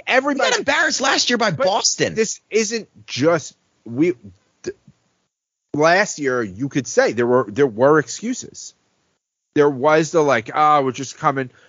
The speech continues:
Speaker 2: just coming back." We're, it was still a weird season, you know, at the beginning.
Speaker 1: Yeah.
Speaker 2: Who knows? Da, da, da. And he's got another year left on his deal. Now it's like he doesn't have a contract.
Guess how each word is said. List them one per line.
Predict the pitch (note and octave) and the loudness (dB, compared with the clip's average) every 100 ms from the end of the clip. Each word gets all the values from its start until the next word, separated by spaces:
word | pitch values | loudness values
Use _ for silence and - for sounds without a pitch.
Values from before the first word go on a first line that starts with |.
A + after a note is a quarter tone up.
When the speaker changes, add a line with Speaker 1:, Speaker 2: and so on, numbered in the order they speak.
| _ | _
Speaker 2:
just | - D#3+ - | -4 -4 -2
coming | D#3 C3+ | -4 -4
back." | G#2+ C#3 C#3 C3+ C3+ _ _ _ | -4 -2 0 0 -2 _ _ _
We're, | A2 C#3+ D#3+ | -8 -2 0
it | C#3+ C3 | 2 0
was | A#2+ | -2
still | - D#3 | -2 0
a | D#3 | 2
weird | C3+ C#3+ C#3+ | 0 0 -2
season, | A#2+ - C3 B2 B2+ B2 | -2 -4 -4 0 -2 -2
you | B2 | 0
know, | A#2 | 0
at | A2 | 0
the | |
beginning. | G#2 G2+ C#3+ C3+ C3+ B2+ | -4 -2 0 0 -2 -4
Speaker 1:
Yeah. | G2 E2+ D#2 | 0 2 2
Speaker 2:
Who | |
knows? | C3 B2+ A#2+ | 0 -2 -4
Da, | C3 B2 | -4 -4
da, | B2 | -2
da. | A#2+ A#2 A2+ - _ _ _ | -2 0 -2 -6 _ _ _
And | D3 D3 | -2 -2
he's | D3 C#3+ | -2 -4
got | B2 C3+ | 0 0
another | B2 B2 A#2+ | 0 -2 -2
year | A#2 A2+ | 0 -2
left | G#2 G2+ - | -2 -4 -6
on | G2+ | -8
his | F2+ | -8
deal. | - C#3 - _ _ - | -4 -6 -6 _ _ -16
Now | B2+ F3 C4 B3 | -4 0 2 2
it's | D#3+ C#3+ - _ - | 0 0 -6 _ 0
like | D#3+ | 0
he | C#3 F3+ | 2 0
doesn't | B3 G3 | 0 0
have | A#2+ | -6
a | |
contract. | - G3+ G3+ B2 - C#2+ - | -4 0 0 0 -10 -14 -16